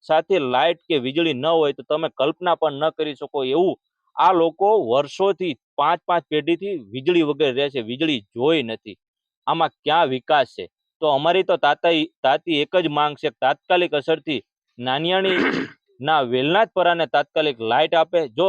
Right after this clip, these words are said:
અન્યથા લાઇટ નહીં આપવામાં આવે તો ગામ લોકોને સાથે રાખી અને બધા અહીંથી હિજરત કરી અને આપની કચેરીએ આવવા માટે મજબૂર ન કરો,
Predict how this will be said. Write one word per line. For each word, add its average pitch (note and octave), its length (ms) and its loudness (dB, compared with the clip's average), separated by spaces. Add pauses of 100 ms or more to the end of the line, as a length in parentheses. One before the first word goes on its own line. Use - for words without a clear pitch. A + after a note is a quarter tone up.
અન્યથા D#3+ 400 -2
લાઇટ C#3 360 0
નહીં D3+ 180 0
આપવામાં C#3+ 460 0
આવે C#3 180 2 (180)
તો B2 100 -2
ગામ B2+ 340 0
લોકોને D3+ 400 -2
સાથે C#3 340 -2
રાખી C3+ 360 -2 (300)
અને D3 200 -4
બધા C3+ 400 2
અહીંથી D3 340 -4
હિજરત D3+ 420 -2
કરી D3+ 240 -2 (280)
અને D3+ 200 -2 (240)
આપની F3+ 300 -2
કચેરીએ D#3 580 -2 (560)
આવવા D#3+ 240 2
માટે D#3 260 -2
મજબૂર C3 480 -2
ન D#3+ 180 0
કરો, A2 260 -4